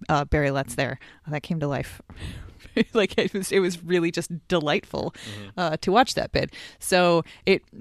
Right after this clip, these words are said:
Speaker 1: does make sense to me now that you point out, "Oh, yeah, it's a Robert Holmes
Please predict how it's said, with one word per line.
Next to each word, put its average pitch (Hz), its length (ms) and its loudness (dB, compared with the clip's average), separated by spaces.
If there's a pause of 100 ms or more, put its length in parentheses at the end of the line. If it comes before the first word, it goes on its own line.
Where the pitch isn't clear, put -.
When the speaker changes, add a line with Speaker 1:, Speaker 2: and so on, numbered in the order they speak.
Speaker 1:
does 190 220 8
make 175 180 0
sense 147 240 -6
to - 80 -6
me 143 100 -6
now 131 360 -6
that 156 100 -2
you 165 80 -4
point 143 240 -4
out, 143 180 -2
"Oh, 240 120 0
yeah, 156 160 -2
it's - 100 -8
a 151 40 -6
Robert 139 200 -4
Holmes 143 380 -8